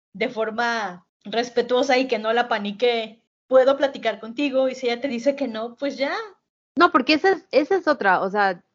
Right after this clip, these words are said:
Speaker 2: hay muchos, yo me he dado cuenta de esto en internet, sobre todo, o sea, hay muchos que dicen, "Pues si no quieres, pues recházalos respetuosamente y ya, ¿no?". Y tú dices, "Güey, tú, o sea, ni siquiera saben cómo aceptar un no". Yo he visto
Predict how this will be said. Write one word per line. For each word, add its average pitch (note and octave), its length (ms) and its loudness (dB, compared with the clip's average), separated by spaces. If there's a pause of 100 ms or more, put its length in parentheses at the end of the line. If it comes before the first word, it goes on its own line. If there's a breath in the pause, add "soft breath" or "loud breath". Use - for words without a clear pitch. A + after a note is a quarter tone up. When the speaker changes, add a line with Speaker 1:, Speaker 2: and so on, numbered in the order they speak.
Speaker 2:
hay B3 160 2
muchos, D4+ 520 -2
yo B3+ 120 4
me B3+ 120 -2
he - 20 -6
dado A#3+ 200 0
cuenta A3+ 280 -4
de G#3 80 0
esto G3+ 180 -8
en G#3+ 60 -6
internet, F3+ 480 -8
sobre F3+ 200 -6
todo, F#3+ 240 -4
o - 500 -20
sea, B3+ 120 2
hay C4 60 6
muchos C#4+ 280 2
que D4 80 2
dicen, C4 260 2
"Pues C#4 200 6
si D4 120 6
no D#4 380 6
quieres, D#4+ 520 2
pues A3+ 480 0 (100)
recházalos C4+ 960 2 (280)
respetuosamente B3 1000 2
y B3+ 80 0
ya, D4+ 300 6
¿no?". D4 500 -2
Y A#3+ 100 -10
tú B3 100 -4
dices, B3+ 340 -2
"Güey, E4+ 240 4
tú, E4+ 160 -6 (120)
o B3+ 100 -2
sea, D4+ 120 4
ni D#4 180 6
siquiera E4 440 -6
saben E4+ 340 0
cómo D#4 240 4
aceptar B3 480 2
un B3+ 180 0
no". G#3 400 0 (460 soft breath)
Yo C#4+ 80 2
he - 20 4
visto D#4+ 540 6